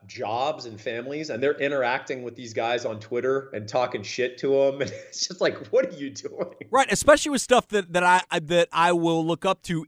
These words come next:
Speaker 2: if you're real and pure with that. So if you're a Christian, if you're a family guy, if you've got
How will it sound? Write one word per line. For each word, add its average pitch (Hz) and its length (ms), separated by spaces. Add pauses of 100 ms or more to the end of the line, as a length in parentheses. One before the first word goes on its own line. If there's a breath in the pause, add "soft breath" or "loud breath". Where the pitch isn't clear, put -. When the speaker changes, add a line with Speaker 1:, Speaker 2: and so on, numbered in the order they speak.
Speaker 2:
if 220 260
you're 214 320
real 175 420
and 135 160
pure 165 420
with 104 260
that. 80 300
So 131 240
if 123 140
you're 156 140
a 156 60
Christian, 131 600
if 98 180
you're 139 200
a 135 40
family 180 440
guy, 113 320
if 85 120
you've 127 180
got 139 260